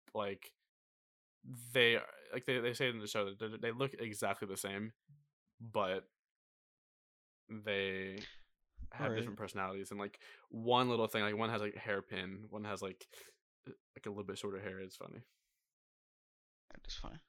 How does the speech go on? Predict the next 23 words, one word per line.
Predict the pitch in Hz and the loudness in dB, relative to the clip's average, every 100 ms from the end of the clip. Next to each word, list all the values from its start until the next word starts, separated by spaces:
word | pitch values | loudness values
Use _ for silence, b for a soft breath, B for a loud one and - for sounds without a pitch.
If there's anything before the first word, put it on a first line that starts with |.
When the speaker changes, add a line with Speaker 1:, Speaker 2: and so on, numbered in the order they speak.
| _ _ _ _ _ - | _ _ _ _ _ -6
Speaker 1:
But | 120 | -2
yeah, | 131 110 - - 113 | -2 -4 -16 -6 0
um, | 117 117 117 113 - | 2 2 -2 -6 -6
actually | 120 143 190 | -4 0 0
went | - | 2
a | |
Speaker 2:
Alrighty. | 110 104 | 2 4
Speaker 1:
lot | 113 123 | 4 4
longer | 135 143 | 2 0
than | 139 | 0
I | 123 | -2
thought | 135 151 | -2 -2
it | |
was | 104 92 | -4 -6
going | 98 95 | -8 -8
to, | 98 | -10
so | - 101 | -6 -6
that's | 98 | -6
very | 110 113 117 107 | -4 2 4 4
good. | 98 104 127 | 2 0 -2
Speaker 2:
There | 123 | -4
you | 196 156 | 0 2
go. | 165 233 | 2 2